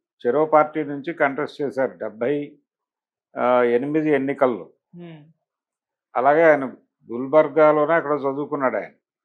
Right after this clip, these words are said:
Speaker 1: వైఎస్. అక్కడ నుంచి ఆయన ఎన్టీ రామారావు అభిమాని అనేది కరెక్టే, అసలు అందులోనూ అదే చెప్పారు. ఆ తర్వాత ఆయన అక్కడి నుంచి ఎస్వి తిరుపతి యూనివర్సిటీకి షిఫ్ట్ అయినట్టు అలా నడిచింది. అక్కడ వీళ్ళిద్దరికీ పరిచయం అయినట్టుగా ఒక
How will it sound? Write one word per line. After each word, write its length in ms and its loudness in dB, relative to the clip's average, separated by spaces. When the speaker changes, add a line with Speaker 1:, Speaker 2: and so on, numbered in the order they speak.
Speaker 1:
వైఎస్. 380 -4
అక్కడ 220 -10
నుంచి 320 -6
ఆయన 160 -2
ఎన్టీ 220 -18
రామారావు 600 0
అభిమాని 540 2
అనేది 320 0
కరెక్టే, 380 0
అసలు 420 -4
అందులోనూ 400 -4
అదే 180 0
చెప్పారు. 580 -6
ఆ 40 -6
తర్వాత 440 2
ఆయన 200 6
అక్కడి 280 -2
నుంచి 340 -8
ఎస్వి 580 -10
తిరుపతి 400 -4
యూనివర్సిటీకి 800 -4
షిఫ్ట్ 280 -10
అయినట్టు 520 -6
అలా 180 2
నడిచింది. 600 -4
అక్కడ 340 0
వీళ్ళిద్దరికీ 540 -2
పరిచయం 500 -2
అయినట్టుగా 540 -2
ఒక 360 -2